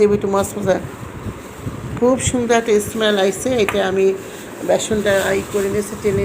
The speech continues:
নিয়েছি। আর চালের গুঁড়া দেবো, চালের গুঁড়া দেবো যা একটু বান্ডিংটা একটু মশম ভাজলে যেন একটু মশমশা হয়। কে কে এই ইঁচড়ের কাবাব খেয়েছেন? আপনারা মাংস না দিয়ে শুধু এসে,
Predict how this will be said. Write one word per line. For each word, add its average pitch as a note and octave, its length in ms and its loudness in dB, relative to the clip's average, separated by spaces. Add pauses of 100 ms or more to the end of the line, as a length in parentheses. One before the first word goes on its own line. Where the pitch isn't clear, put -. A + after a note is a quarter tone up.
নিয়েছি। G3 280 0 (100)
আর G3 160 -2
চালের F#3+ 400 2
গুঁড়া F#3+ 280 2
দেবো, G3+ 180 2 (320)
চালের G#3+ 300 2
গুঁড়া A#3 300 2
দেবো A3 120 2 (100)
যা G#3+ 120 4
একটু G3+ 300 -2 (680)
বান্ডিংটা G#3+ 480 0
একটু G#3+ 200 -4
মশম G#3 280 -6 (120)
ভাজলে G3+ 340 0 (100)
যেন G3 200 0
একটু F3 200 -4
মশমশা F#3+ 600 -6
হয়। E3 220 -2
কে G#3 100 2 (120)
কে A3+ 80 2 (100)
এই G#3+ 120 6
ইঁচড়ের G#3+ 440 0 (540)
কাবাব G3+ 280 2 (100)
খেয়েছেন? G#3+ 460 2 (160)
আপনারা A#3+ 320 -2
মাংস G#3+ 220 -2 (180)
না G3+ 60 6 (100)
দিয়ে G#3 180 2
শুধু A3 300 -4 (120)
এসে, G#3+ 180 0